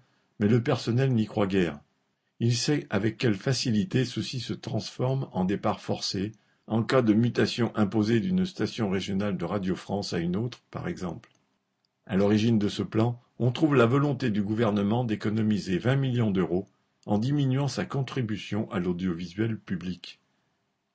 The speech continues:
Le choix de la direction d'imposer quarante millions d'euros de restrictions budgétaires supplémentaires aggrave encore la situation.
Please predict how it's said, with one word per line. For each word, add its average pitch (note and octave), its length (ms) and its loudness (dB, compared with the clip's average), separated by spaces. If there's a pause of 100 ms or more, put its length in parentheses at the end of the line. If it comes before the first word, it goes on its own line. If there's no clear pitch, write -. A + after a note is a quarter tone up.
(220)
Le G2 180 2
choix A#2+ 240 2
de G2 100 4
la F#2 120 4
direction G#2 540 0
d'imposer G2+ 460 0
quarante A2+ 360 0
millions A2 280 0
d'euros G#2 280 2
de F2 120 -2
restrictions G2 560 -4
budgétaires G#2 600 0
supplémentaires G2+ 840 -4 (320)
aggrave A2 400 0
encore G#2+ 320 0
la F#2+ 100 -2
situation. F2+ 680 -6